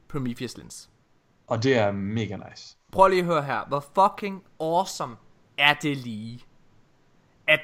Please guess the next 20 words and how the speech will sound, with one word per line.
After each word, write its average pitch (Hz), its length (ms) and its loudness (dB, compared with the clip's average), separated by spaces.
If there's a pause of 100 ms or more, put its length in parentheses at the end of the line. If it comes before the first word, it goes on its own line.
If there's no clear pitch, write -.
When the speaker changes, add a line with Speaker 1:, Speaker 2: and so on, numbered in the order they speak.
Speaker 1:
der, 190 80 4
altså, 175 220 -2
det 220 100 -6
er 202 40 -8
deres 175 380 -2
måde 190 440 -4 (360)
at 165 180 4 (120)
acceptere, 165 640 -4 (200)
ja, 151 140 -2 (880)
vores 151 380 -4
meta, 165 480 -6 (140)
øh, 139 260 -6
lige 160 120 -10
nu, 160 100 -10
den 165 200 -2
er 160 80 -4
lidt 165 200 -6
ødelagt 170 400 -4
i 135 40 -10
Crucible. 196 440 -10